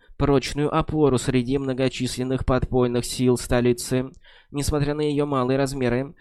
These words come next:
она, словно бесцветный и безвкусный яд, бесшумно просочилась в каждую влиятельную группировку империи. За эти два дня отборочные матчи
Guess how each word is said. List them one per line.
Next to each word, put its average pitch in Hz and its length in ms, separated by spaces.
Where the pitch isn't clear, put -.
она, 127 320
словно 135 480
бесцветный 131 1120
и 131 80
безвкусный 131 580
яд, 131 280
бесшумно 131 760
просочилась 131 1000
в 127 140
каждую 123 420
влиятельную 123 640
группировку 123 680
империи. 123 640
За 127 260
эти 131 240
два 127 160
дня 127 380
отборочные 127 880
матчи 135 800